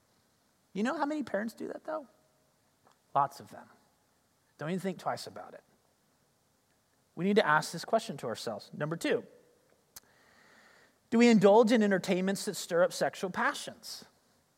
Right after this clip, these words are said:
You say, "Well, that movie, it's got a couple scenes that probably aren't the best, but overall it's a great movie."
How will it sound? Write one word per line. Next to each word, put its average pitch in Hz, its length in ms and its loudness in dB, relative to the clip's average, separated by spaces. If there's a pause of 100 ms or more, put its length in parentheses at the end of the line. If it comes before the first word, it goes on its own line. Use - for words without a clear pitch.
(220)
You 220 100 -4
say, 240 160 4
"Well, 233 280 6
that 254 200 4
movie, 214 440 -2 (1300)
it's 381 120 -6
got 440 180 4
a - 40 6
couple 262 320 4
scenes 214 340 0
that 180 100 -2
probably 160 320 0
aren't - 180 -6
the - 60 -14
best, 104 440 -8
but 98 320 -10 (960)
overall 359 280 -2
it's - 120 -4
a 220 40 -6
great 214 200 0
movie." 202 440 -6